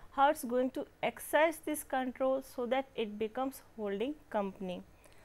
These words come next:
So, there is a section under Companies Act nineteen fifty-six and it is known as section four of the Companies Act nineteen fifty-six, which has described subsidiary company, and let us understand with the help of this section that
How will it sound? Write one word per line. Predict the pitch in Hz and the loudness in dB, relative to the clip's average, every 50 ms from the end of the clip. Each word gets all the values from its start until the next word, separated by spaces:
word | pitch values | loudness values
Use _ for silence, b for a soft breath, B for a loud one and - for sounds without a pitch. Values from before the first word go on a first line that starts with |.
| B B - | B B -8
So, | - 311 | -6 -2
there | 254 254 277 285 | 2 4 4 4
is | 285 - | 4 0
a | 320 | -4
section | - - - 233 208 208 - - 311 302 | -4 0 4 4 4 4 2 2 4 4
under | 302 285 269 285 | 4 4 2 0
Companies | 285 - 240 233 233 247 262 285 294 277 | 0 -2 -2 -2 0 0 0 0 0 2
Act | 285 277 277 277 - | 2 2 2 0 -2
nineteen | 226 202 208 220 226 - 262 262 | -2 -2 0 -2 -2 -4 -4 -6
fifty-six | - - 233 220 - - 220 214 - - 247 254 254 - - - - | -4 -6 -10 -10 -6 -6 -6 -6 -2 -2 -2 -4 -4 -8 -14 -6 -4
and | 220 214 208 | -2 -2 -2
it | 208 - | -4 -6
is | - 226 208 202 202 | -8 -8 -8 -6 -6
known | 208 202 196 196 208 | -6 -4 -4 -2 -4
as | 233 240 | -4 -6
section | - - - 226 220 - - 254 247 240 | -8 -8 -8 -8 -8 -6 -6 -6 -6 -6
four | - - 247 247 254 285 320 | -6 -4 -2 2 2 4 4
of | 330 302 - | 2 2 0
the | - 269 | -4 -6
Companies | 262 - 247 233 226 226 226 226 214 214 | -4 -4 -6 -4 -4 -4 -4 -4 -2 -2
Act | 214 202 202 - | -4 -4 -4 -4
nineteen | 208 202 202 202 202 220 214 208 | -4 -4 -4 -4 -4 -6 -8 -6
fifty-six, | - 220 208 202 - 220 220 208 - 269 302 311 311 - B B B B B B B - | -6 -6 -8 -6 -6 -6 -6 -2 -2 0 0 -2 -4 -8 B B B B B B B -2
which | 285 285 285 - | 0 0 0 2
has | 320 339 311 302 | 0 0 0 0
described | 262 214 226 220 220 - - 277 285 330 320 | -2 -2 -2 -2 -2 0 2 2 4 2 2
subsidiary | - - 220 202 - - - - - 311 339 339 | -2 -4 -4 -4 -4 -10 -10 -6 -4 -2 -2 -2
company, | 320 - 233 226 226 226 220 220 220 220 233 254 B B B B B B B B - | -2 -2 -2 -2 -4 -4 -4 -4 -4 -4 -4 -6 B B B B B B B B -4
and | - - 247 269 277 277 294 B B B B B B B B - | 0 2 2 2 2 0 -2 B B B B B B B B -2
let | 233 254 262 254 302 | 2 2 2 4 2
us | 302 - - - | 0 0 2 2
understand | - 226 233 226 262 285 - - - 294 277 285 294 311 294 - - - - | 4 4 4 4 2 0 0 0 2 4 6 6 4 4 0 -4 -12 -8 -4
with | 226 240 202 214 226 | -4 -4 -2 0 4
the | - 254 262 | 4 4 4
help | 233 240 226 240 269 - - | 6 4 4 4 4 2 2
of | 339 330 330 | 2 2 2
this | - 302 277 | 0 -4 -4
section | - - 247 220 220 - - 269 254 247 240 | -2 0 0 0 0 -2 -4 -4 -2 -2 -2
that | 233 240 233 | -2 -2 -4